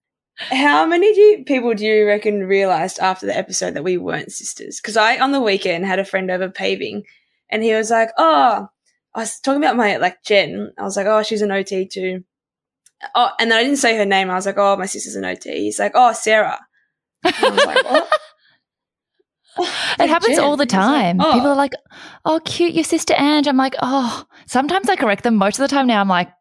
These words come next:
Speaker 2: "I mean, yeah, sure."
Speaker 1: Yeah. <laughs>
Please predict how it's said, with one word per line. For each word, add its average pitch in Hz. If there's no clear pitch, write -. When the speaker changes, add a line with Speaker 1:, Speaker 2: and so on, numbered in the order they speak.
Speaker 2:
"I 240
mean, 240
yeah, 156
sure." -
Speaker 1:
Yeah. 359
<laughs> 254